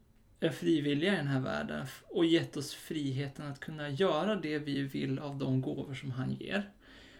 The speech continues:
Och lite så här, som det stod i bibelordet, så var det som det här, ja, men tänk, ge utan att tänka, liksom,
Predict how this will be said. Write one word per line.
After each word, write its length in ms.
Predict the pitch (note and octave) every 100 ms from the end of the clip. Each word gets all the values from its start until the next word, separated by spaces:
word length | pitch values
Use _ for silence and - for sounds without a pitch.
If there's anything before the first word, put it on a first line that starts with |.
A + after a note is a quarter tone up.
| -
Och 180 | - D3+
lite 260 | G3+ G3 F#3+
så 120 | -
här, 320 | D#3+ - -
som 260 | D3+ - D#3
det 100 | C#3+
stod 380 | C3+ F#3+ E3+ C3+
i 40 |
bibelordet, 640 | C3 C3 C3 C#3+ D3+ C3+ C3
så 120 | D3
var 200 | C#3 B2+
det 80 | B2
som 260 | C3+ C3
det 60 | A#2+
här, 200 | B2 B2+ - - - - - - - _ _ - - - - _
ja, 80 | F3
men 160 | G3+ G3 -
tänk, 400 | B3 A3+ G3+ - - _
ge 520 | G#3+ F#3+ B3+ C4 A3+ -
utan 360 | G#3+ G3 G3
att 80 | F#3+
tänka, 640 | F#3+ G3+ F#3 - F3+ E3 D3+ - - - - - - - - - - - _ - - -
liksom, 640 | E3+ - E3 D#3 D#3